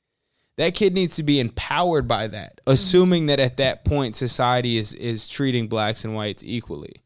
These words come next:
Speaker 1: Um, so for you to, uh, to not
Speaker 2: Like, to push your white culture on that child or, like, act like, "Oh, well, they have a white mama. Like, I'm gonna raise them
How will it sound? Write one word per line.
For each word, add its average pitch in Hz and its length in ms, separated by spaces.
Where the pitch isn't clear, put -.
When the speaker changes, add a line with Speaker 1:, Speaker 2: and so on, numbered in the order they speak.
Speaker 1:
Um, 104 600
so 185 320
for 160 200
you 185 440
to, 139 880
uh, 80 520
to 135 140
not 131 420
Speaker 2:
Like, - 260
to 240 140
push 220 340
your 220 140
white 180 300
culture 185 420
on 175 200
that 170 240
child 180 580
or, 170 140
like, 175 240
act 190 300
like, 185 240
"Oh, 262 160
well, 247 160
they 233 140
have 233 180
a 196 80
white 185 260
mama. 160 480
Like, 170 260
I'm 214 200
gonna 190 200
raise 180 360
them 175 420